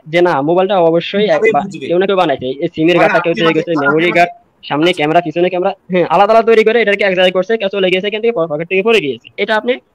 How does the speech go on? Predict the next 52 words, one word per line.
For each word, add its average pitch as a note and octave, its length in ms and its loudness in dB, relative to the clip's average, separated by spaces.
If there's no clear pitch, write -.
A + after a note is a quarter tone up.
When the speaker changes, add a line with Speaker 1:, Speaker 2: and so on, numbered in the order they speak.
Speaker 1:
যেই A#3+ 220 4
কোনো D4 140 2
মানুষ B3+ 260 2
সে A3 120 -2
তার G3+ 240 -2
মাথায় G3 280 0
এটা G#3 120 2
চলে F#3 200 0
আসবে। A#2 260 -4
Speaker 2:
আচ্ছা, A#2+ 400 -10
আচ্ছা। - 160 -20
Speaker 1:
হুম। D3+ 160 -2
Speaker 2:
এবারে F3+ 200 0
আপনি G3 180 0
আমাকে G#3+ 200 -2
বোঝান G3 320 -2
তো A3+ 160 0
যে G#3 120 -2
একটা G3 260 -2
ক্যামেরা F#3 400 0
এমনি, G#3 320 -4
একটা G3 240 -6
মোবাইল F#3 400 -2
এমনি G3+ 260 -6
এমনি G#3+ 160 -4
তৈরি G3 240 -2
হইতে G3 180 -4
পারে E3+ 200 0
না। D3+ 100 -6
এটা C3+ 120 -8
কেন? F3 360 -4
কিভাবে F#3+ 360 -4
আমি F#3+ 100 -4
Speaker 1:
হুম। E3+ 100 -4
Speaker 2:
বিশ্বাস A#2 220 -4
করবো? D3+ 160 -12
আপনি, - 180 -14
আ-, D3+ 100 -8
মেনে E3+ 220 -8
নিবো G#3 140 -2
কেন? E3 240 -2
মেনে C#3+ 220 -12
প্রমাণ E3 300 -10
দেন। A#2 120 -16
কেন G3+ 120 0
Speaker 1:
এটা A3+ 60 2
Speaker 2:
মেনে B3 120 4
Speaker 1:
মেনে C#4 140 4
Speaker 2:
নিবো? C4 60 2
Speaker 1:
নিবো C4+ 100 2
কারণ C4+ 180 0
এটা, B3 120 0